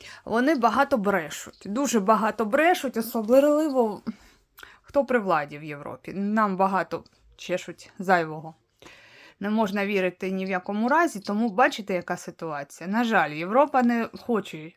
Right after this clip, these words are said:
прям прямої перемоги. Я думаю, що вона і не буде до цього йти, бо їм це невигідно. Зовсім невигідно, бо втратять домовленості з Росією зовсім.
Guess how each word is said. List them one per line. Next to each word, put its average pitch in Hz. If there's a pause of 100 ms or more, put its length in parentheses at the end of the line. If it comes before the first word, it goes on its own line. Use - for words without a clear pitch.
(100)
прям 180
прямої 220
перемоги. 190 (640)
Я 233
думаю, 254
що 214 (180)
вона 220
і 240
не 226
буде 185
до 156
цього 151
йти, 262 (160)
бо 180
їм 247
це -
невигідно. 156
Зовсім 180
невигідно, 226
бо 185
втратять 226
домовленості 190
з 170
Росією 175
зовсім. -